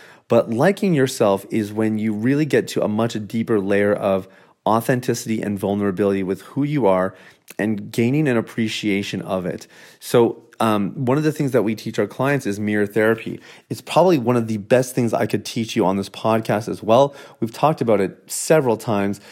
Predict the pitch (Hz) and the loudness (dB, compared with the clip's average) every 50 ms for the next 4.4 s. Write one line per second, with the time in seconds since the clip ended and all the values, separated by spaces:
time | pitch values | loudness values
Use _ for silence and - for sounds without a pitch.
0 | - - _ - - - 120 - - 139 143 165 170 160 156 143 - - 101 104 | -20 -18 _ -6 -2 0 0 2 2 4 4 4 4 2 2 0 2 4 4 4
1 | 104 104 104 - 113 110 120 113 92 143 165 - 175 160 - - - 110 107 104 | 4 2 0 -2 -2 0 2 2 4 2 2 2 -2 -2 -2 0 2 4 2 2
2 | 107 110 110 113 110 107 107 - 110 101 101 101 - 110 101 107 107 98 110 - | 0 -2 -2 0 0 0 0 2 2 2 2 2 0 -4 -4 -4 -2 0 0 0
3 | 85 110 110 107 104 101 101 - - - 127 139 160 170 156 143 - 131 117 113 | 0 0 -2 0 0 0 0 -2 -4 -2 0 0 2 2 0 0 0 0 0 0
4 | 107 107 101 95 90 87 90 90 | -2 -2 -2 -2 -2 -4 -4 -6